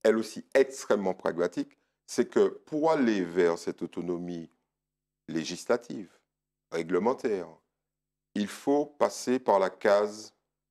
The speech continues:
référendum. J'appelle ça comme ça. On dit consultation, tu parles.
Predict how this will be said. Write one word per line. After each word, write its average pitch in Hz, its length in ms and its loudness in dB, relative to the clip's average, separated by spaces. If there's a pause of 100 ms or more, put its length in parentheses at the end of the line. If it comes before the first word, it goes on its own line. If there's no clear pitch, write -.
(1080)
référendum. 110 640 4
J'appelle 101 260 2
ça 101 120 0
comme 92 120 -2
ça. - 200 -14
On 82 60 -6
dit 90 120 -6
consultation, 85 640 -12
tu - 140 -20
parles. 82 160 -4